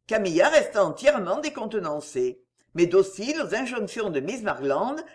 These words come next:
elle ne répondit rien. « Voyez », ajouta-t-il, « comme tous ces gens-là dansent. Ne dirait-on pas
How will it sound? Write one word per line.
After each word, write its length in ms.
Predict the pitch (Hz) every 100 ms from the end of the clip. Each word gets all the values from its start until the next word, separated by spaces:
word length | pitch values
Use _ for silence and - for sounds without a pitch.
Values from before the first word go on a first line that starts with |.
| _
elle 200 | 190 185
ne 60 | 185
répondit 420 | 226 220 208 175
rien. « 420 | 135 131 123 139 _ _ _ _ _ _ _ _ _ _ _ _ _ _
Voyez », 460 | 156 202 170 262 370
ajouta-t-il, « 760 | 247 196 180 156 151 156 156 156 _ -
comme 260 | 196 175
tous 140 | 294 339
ces 180 | 339
gens-là 400 | 190 202 175 226
dansent. 560 | 190 147 147 139 - 151 - _ _ _ _ _
Ne 80 | 180
dirait-on 500 | 180 277 330 - 175
pas 340 | - 175 294